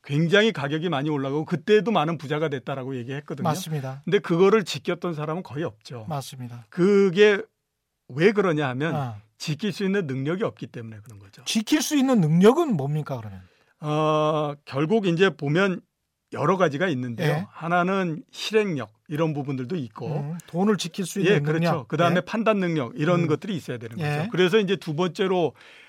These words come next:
Speaker 1: 말씀드릴 부분은 이제 실행력인데요.
Speaker 2: 예.
Speaker 1: 그러니까, 어,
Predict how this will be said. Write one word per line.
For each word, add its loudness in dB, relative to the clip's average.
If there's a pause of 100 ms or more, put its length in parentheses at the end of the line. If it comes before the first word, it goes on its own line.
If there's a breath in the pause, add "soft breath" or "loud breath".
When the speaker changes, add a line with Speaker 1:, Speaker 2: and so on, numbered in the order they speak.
(160 loud breath)
Speaker 1:
말씀드릴 2
부분은 -2
이제 -4
실행력인데요. -2
Speaker 2:
예. 0
Speaker 1:
그러니까, 2 (600 soft breath)
어, -2